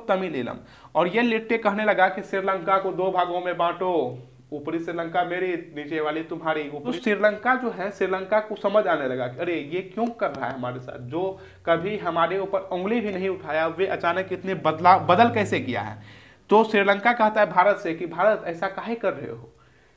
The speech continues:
तो कहता है कि "तुम जो यहाँ पे बंदरगाह बना रहे हो, इसे क्या करो, इसे वापस भगाओ।" ठीक है, तो श्रीलंका कहता है, "नहीं, नहीं अमेरिका, तुम चले जाओ, हम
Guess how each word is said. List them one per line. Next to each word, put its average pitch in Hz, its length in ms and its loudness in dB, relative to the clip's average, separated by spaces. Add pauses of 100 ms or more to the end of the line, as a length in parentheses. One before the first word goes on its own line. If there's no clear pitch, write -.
(140)
तो 160 80 -4
कहता 160 340 2
है 185 140 2
कि 175 120 -4
"तुम 208 320 0
जो 214 140 2
यहाँ 170 260 0
पे 196 140 0
बंदरगाह 170 500 0
बना 165 280 2
रहे 156 180 0
हो, 156 400 -2 (240)
इसे 180 260 2
क्या 214 340 2
करो, 196 340 0
इसे 170 180 -2
वापस 180 580 2
भगाओ।" 143 440 0 (280)
ठीक 165 120 -2
है, - 260 -2 (100)
तो 160 100 -2
श्रीलंका 175 460 0
कहता 175 300 0
है, 175 100 0
"नहीं, 196 140 -6
नहीं 202 180 -8
अमेरिका, 180 420 0 (400)
तुम 196 160 2
चले 196 280 2
जाओ, 190 160 4
हम 226 460 0